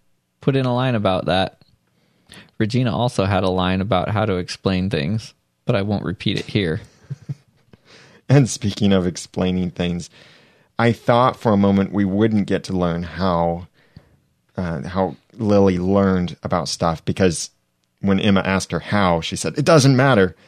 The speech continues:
Speaker 2: I thought, "Oh, that's the authors or the writers of Once Upon a Time trying to just tell us, 'Yeah, we're not gonna tell you. It doesn't really matter how she learned.
Speaker 1: <laughs>
Speaker 2: She just learned, okay?'"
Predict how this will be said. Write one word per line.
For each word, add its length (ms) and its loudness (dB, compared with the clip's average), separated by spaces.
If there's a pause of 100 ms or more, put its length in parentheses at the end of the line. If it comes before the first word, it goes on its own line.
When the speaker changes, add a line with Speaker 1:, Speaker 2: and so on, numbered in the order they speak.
(220)
Speaker 2:
I 60 -4
thought, 220 0
"Oh, 140 4
that's 240 0
the 120 2
authors 520 -2 (200)
or 140 2
the 140 -4
writers 460 0
of 140 -4
Once 200 0
Upon 180 -4
a 60 -4
Time 340 2 (800)
trying 300 2
to 80 2
just 260 0
tell 200 4
us, 140 0
'Yeah, 160 2
we're 140 0
not 160 2
gonna 160 -4
tell 200 -2
you. 120 -4
It 100 -2
doesn't 240 -2
really 240 -6
matter 300 4
how 160 4
she 100 2
learned. 280 2
Speaker 1:
<laughs> 20 -2
Speaker 2:
She 100 0
just 220 2
learned, 340 4
okay?'" 300 0